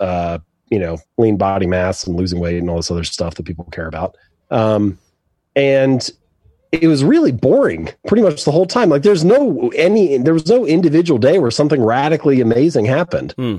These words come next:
Speaker 1: Um, and so my little mantra is just have one good day. Like, I just, just try to have a good day today.
Speaker 2: Hmm.
Speaker 1: Um,
Speaker 2: Hmm.
Speaker 1: and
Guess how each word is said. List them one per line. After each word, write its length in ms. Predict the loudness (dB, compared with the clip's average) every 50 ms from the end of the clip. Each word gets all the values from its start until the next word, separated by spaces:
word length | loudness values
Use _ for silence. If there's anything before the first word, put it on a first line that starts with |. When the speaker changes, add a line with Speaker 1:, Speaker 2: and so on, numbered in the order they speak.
| -4 -4
Speaker 1:
Um, 320 | -2 0 0 0 0 0 -2
and 160 | 0 0 0 0
so 420 | 2 2 2 2 2 0 -2 -4 _ _ _ _ _ _ -2
my 140 | 0 2 2
little 260 | 4 2 2 2 2
mantra 480 | 2 2 2 0 -2 0 2 2 2
is 160 | 2 2 0 -2
just 240 | -2 -2 -2 0 0
have 120 | -2 0
one 220 | 2 2 0 2 2
good 220 | 0 0 0 0
day. 260 | 0 0 0 -2 -6 -12 _ _ _ -2
Like, 140 | -2 0 0
I 220 | 0 -2 -2 -2 -4
just, 340 | -4 -2 -2 -2 -2 0
just 180 | -2 -2 0 0
try 140 | 0 0 0
to 80 | 0
have 100 | 0 0
a 40 | 0
good 160 | 0 0 0
day 160 | 2 0 0 0
today. 340 | 0 0 -2 -4 -4 -6
Speaker 2:
Hmm. 280 | -8 -10 -14 _ -2 0
Speaker 1:
Um, 380 | 0 2 2 0 0 -2 -4 -6
Speaker 2:
Hmm. 520 | -10 -16 _ _ _ _ _ -6 -2 0
Speaker 1:
and 320 | 0 2 2 2 0 -2